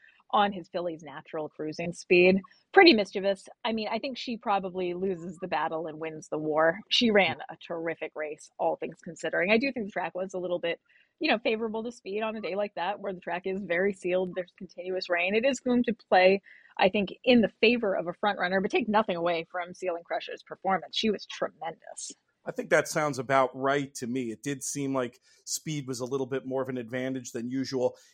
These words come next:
Speaker 2: Is that a typical thing with the, with those type of weather conditions at parks where it just a little, makes it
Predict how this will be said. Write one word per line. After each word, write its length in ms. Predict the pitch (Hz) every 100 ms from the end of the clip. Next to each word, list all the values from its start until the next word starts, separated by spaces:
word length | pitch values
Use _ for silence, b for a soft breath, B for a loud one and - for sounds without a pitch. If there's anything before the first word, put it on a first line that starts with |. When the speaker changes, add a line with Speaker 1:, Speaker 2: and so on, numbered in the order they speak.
| -
Speaker 2:
Is 160 | 170
that 220 | 151 196 190
a 60 |
typical 520 | 175 - 220 180 190
thing 540 | 175 - 190 185 180 -
with 240 | 160 170 165
the, 120 | 156 131 147
with 160 | 170 156
those 240 | 170 170
type 300 | - 156 151
of 100 | 151
weather 240 | 135 151 156
conditions 540 | - 156 151 170 147
at 120 | 143
parks 440 | - 156 147 139 -
where 240 | 131 117 b b
it 120 | 147
just 180 | 156 151
a 40 | 147
little, 220 | 160 147
makes 240 | 165 160
it 80 | 143